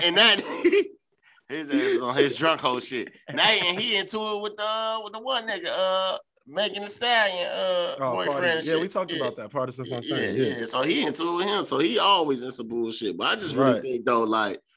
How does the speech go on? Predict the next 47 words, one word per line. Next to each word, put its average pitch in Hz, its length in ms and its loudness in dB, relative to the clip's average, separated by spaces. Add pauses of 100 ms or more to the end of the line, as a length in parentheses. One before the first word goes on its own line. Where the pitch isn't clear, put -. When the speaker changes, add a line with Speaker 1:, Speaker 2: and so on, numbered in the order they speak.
(180)
Speaker 1:
you 92 120 2
know, 110 380 2 (100)
uh, 107 260 4
I 113 40 -2
seen, 120 420 -4
uh, 107 220 -4
six 143 220 0
hundred 123 220 -2
Breezy 135 500 4
tweeted, 123 400 0
like, 110 380 0
uh, 110 480 -2 (640)
"Y'all 135 320 6
be 113 140 0
mad 135 320 0
as 131 100 -6
hell 160 260 2
Bernie 131 280 0
Mac 147 260 0
was 123 120 -12
still 120 200 -2
alive." 107 480 -2
Speaker 2:
Hell 131 340 -6
yeah, 160 440 -2
nigga, 151 280 -4
Speaker 1:
You 143 60 -2
know 147 60 4
Speaker 2:
what? 143 100 6
Speaker 1:
what 143 60 4
I'm 139 80 0
saying? 143 220 -4 (100)
Yeah, 127 400 4
you 120 140 -2
know 147 80 -2
what 135 80 -2
I - 20 -2
mean? 139 280 0
Bernie 127 200 -2
Mac, 156 300 0 (200)
you 127 160 -8
know, 117 480 -4
they 120 140 -2
can 127 120 -4
say 135 260 -2
that's, 170 280 -2 (400)
and 147 140 2
that's, 226 160 2